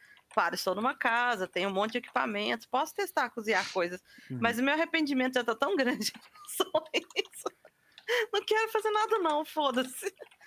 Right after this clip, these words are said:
Speaker 2: Uhum.
Speaker 1: Vamos comprar tudo na rotisserie, é isso aí.
Speaker 2: Pode crer, pode crer. Mas e
Speaker 1: Mas
Speaker 2: aí?
Speaker 1: é isso. Mas é isso, eu vou sobreviver, gente. Em janeiro
Speaker 2: Uhum.
Speaker 1: tamo aí renovado. Uhul.
Speaker 2: Boa,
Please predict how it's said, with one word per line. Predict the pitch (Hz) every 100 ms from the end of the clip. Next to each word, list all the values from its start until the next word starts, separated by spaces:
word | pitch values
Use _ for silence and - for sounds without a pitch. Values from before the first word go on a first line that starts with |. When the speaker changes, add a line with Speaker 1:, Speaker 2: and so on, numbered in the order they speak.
| - - - - -
Speaker 2:
Uhum. | 175
Speaker 1:
Vamos | 160 349 -
comprar | 427 403 381
tudo | 392 311
na | 392
rotisserie, | 392 392 - 359 233 220
é | 226
isso | 311 415
aí. | 302 170 214 - 269 320 - - _ - _ - - - - _ - _ - - - - - -
Speaker 2:
Pode | 110 107
crer, | 135 143 156
pode | - 120 -
crer. | 123 151 - - - - -
Mas | - 190
e |
Speaker 1:
Mas | 185 -
Speaker 2:
aí? |
Speaker 1:
é | 277 262
isso. | 262 - - -
Mas | 415
é | 480
isso, | 302 320
eu |
vou | 339
sobreviver, | 359 339 294 262 208 202
gente. | 233 220
Em | 226
janeiro | 226 247 262 277
Speaker 2:
Uhum. |
Speaker 1:
tamo | 285 262
aí | 254
renovado. | 277 277 196 160 233
Uhul. | 370 392 427 453 392
Speaker 2:
Boa, | 131 120 104